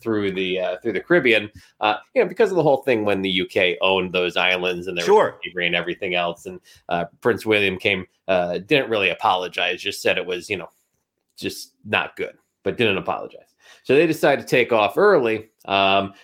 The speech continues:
Speaker 1: so because of that, they had to clear all the airspace in and around, you know, the Bahamas. Um, and our flight was, was caught up in that, did not have enough fuel to circle around the Bahamas for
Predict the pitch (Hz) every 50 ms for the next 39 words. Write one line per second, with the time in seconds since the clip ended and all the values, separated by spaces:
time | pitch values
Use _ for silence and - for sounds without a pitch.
0 | _ _ - - 120 110 101 104 - - - 180 202 196 170 127 120 117 110 110
1 | - - 107 92 110 104 98 104 98 - - 156 160 151 131 113 - - - -
2 | 139 160 185 196 180 160 156 147 147 143 139 - - - 117 104 101 101 95 -
3 | - - - 127 120 120 120 113 110 107 107 107 107 101 104 101 95 - - -
4 | - 110 104 101 95 87 87 90 - - 175 175 160 127 117 110 104 98 - -
5 | _ _ _ _ _ _ - 98 98 101 98 98 95 - 107 98 101 - - 110
6 | 120 143 147 143 - - 131 120 113 110 104 - - 101 104 98 - - _ _
7 | - 92 98 92 - - - 107 104 117 143 151 151 - 113 107 104 98 98 101
8 | - - _ _ _ _ - 101 95 101 170 196 190 175 165 151 127 127 139 131
9 | 123 117 113 113 110 107 - - - - - - - - 160 185 190 165 135 113
10 | 107 104 101 - - - - 113 107 104 95 - - - 135 127 127 - 120 110
11 | 104 104 101 104 104 107 117 135 147 139 127 104 104 95 107 98 98 98 98 101
12 | 98 95 - - - - 98 95 98 98 98 95 95 92 -